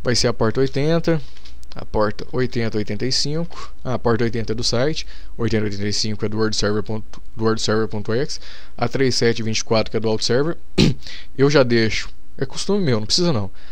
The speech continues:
a três quatro quatro três, que é do ra, e a sete oito, que é sete oito, que é do soap. Aí você pergunta, que porra é ra, que porra é soap? Se você vir aqui no word server ponto conf e procurar por um ra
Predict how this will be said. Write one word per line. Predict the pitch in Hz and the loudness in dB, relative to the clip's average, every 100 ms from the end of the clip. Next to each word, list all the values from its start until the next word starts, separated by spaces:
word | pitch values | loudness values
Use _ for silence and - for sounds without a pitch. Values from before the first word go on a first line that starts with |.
| - - | -4 -4
a | - | -2
três | 110 120 - | 0 0 2
quatro | 120 117 | 0 2
quatro | 113 107 | 0 0
três, | 113 107 - | 0 0 0
que | |
é | 120 | 0
do | 123 | 2
ra, | 113 139 165 - - - - - | 2 2 0 -4 -4 -4 -4 -2
e | 113 | -2
a | |
sete | - 123 - | 0 0 0
oito, | 127 - | 0 0
que | 135 | -2
é | |
sete | - - 123 - 123 | 0 0 0 0 -2
oito, | 123 | -2
que | - | -2
é | |
do | 139 | -2
soap. | - 120 98 - - - - - | -2 -2 -2 -2 -4 -4 -4 -4
Aí | 139 | -4
você | - | -2
pergunta, | 147 123 113 | -2 -2 -2
que | - | -4
porra | - - 160 135 | -2 0 2 2
é | 123 | 2
ra, | 117 143 | 0 -2
que | - 156 | -2 -2
porra | - 135 156 | 0 0 0
é | |
soap? | - 110 - - - - - - - - - - - - | 0 -2 -2 -2 -4 -2 -2 -2 -2 -4 -4 -4 -4 -4
Se | - - | -4 -2
você | 139 147 | 0 0
vir | 120 120 | 0 -2
aqui | 110 120 | -2 -2
no | 107 107 101 - - - - | -2 -2 -2 -4 -4 -4 -2
word | 110 101 | 0 0
server | - 107 101 98 | 0 0 0 0
ponto | 104 - | -2 -2
conf | - 117 113 - - - - - - - | -2 -2 -2 -2 -2 -4 -2 -4 -2 -2
e | 196 | -2
procurar | - 127 - 120 113 | 0 0 0 0 0
por | 101 110 | 0 -2
um | 110 | -2
ra | 101 139 180 | -2 0 0